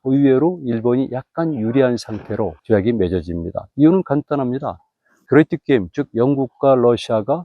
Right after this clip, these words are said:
유라시아 패권을 놓고 충돌하고 있었는데요. 그런데 그 충돌의 현장의 하나인 흑해를 둘러싸고 러시아와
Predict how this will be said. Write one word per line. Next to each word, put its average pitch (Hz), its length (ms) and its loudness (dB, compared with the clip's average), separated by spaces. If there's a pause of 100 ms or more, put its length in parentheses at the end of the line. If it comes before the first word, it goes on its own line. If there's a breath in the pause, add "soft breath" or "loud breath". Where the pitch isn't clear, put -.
(140)
유라시아 135 500 2 (180)
패권을 135 380 -2
놓고 107 380 -6
충돌하고 180 500 -2
있었는데요. 87 720 -6 (120)
그런데 151 480 4
그 143 180 -4
충돌의 147 460 0
현장의 120 300 -4
하나인 110 320 -4 (440)
흑해를 160 260 2
둘러싸고 110 680 -2 (180)
러시아와 117 560 2